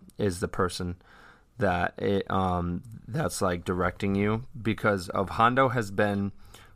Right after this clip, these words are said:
part of the Star Wars universe since Star Wars: The Clone Wars, and then he does pop up in Star Wars Rebels, but then you find out that he survives because of Galaxy's Edge,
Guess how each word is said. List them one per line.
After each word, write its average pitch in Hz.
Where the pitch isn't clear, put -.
part 131
of 107
the 98
Star 113
Wars 101
universe 98
since 98
Star 98
Wars: 92
The 95
Clone 92
Wars, 90
and 95
then 92
he 107
does 113
pop -
up 98
in 95
Star 98
Wars 92
Rebels, 95
but 92
then 107
you 98
find 104
out 92
that 92
he 98
survives 98
because 98
of 90
Galaxy's 90
Edge, 107